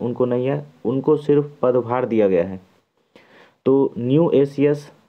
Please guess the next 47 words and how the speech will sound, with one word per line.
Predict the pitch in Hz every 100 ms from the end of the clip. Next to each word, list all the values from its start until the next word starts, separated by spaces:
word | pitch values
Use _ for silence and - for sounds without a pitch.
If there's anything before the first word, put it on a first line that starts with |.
| _
की | 135
उम्मीद | 127 139 143
की | 135
जा | 127
रही | 123 123
है | 127
कि | 135
आज | 117 110
शाम | 117 117 120
तक | 120 117
आने | 113 127
की, | 123 143 151 - - - _ 107
या | 123
कल | 123 135 135
हो | 131
सकता | 131 120 123
है |
ज्वाइन | 113 123 127
कर | 123 120
सकते | 120 - 131
हैं। | 143
तो | 123
जैसे | 113 120 123
ही | 143
ज्वाइन | 123 127
करेंगे | 123 123 127 139
तो | 139
फिर | - 127
से | 127 143
प्रक्रियाएं | 143 120 117 120 123 120
को | 123 151 160 - - _
जारी | 95 117 127
रखा | 131 135
जाएगा | 127 135 147
और | 139 -
पाँच | 127 143 143
दिनों | 143 131
के | 127 117
अंदर, | 110 92 87 - _ - _ - -
पाँच | 117 127 127
दिनों | 127 127
के | 139
अंदर | 113 123 131
फिर | 127 127 120
से | 127
process | 139 127 120 143 143 117
start | 117 123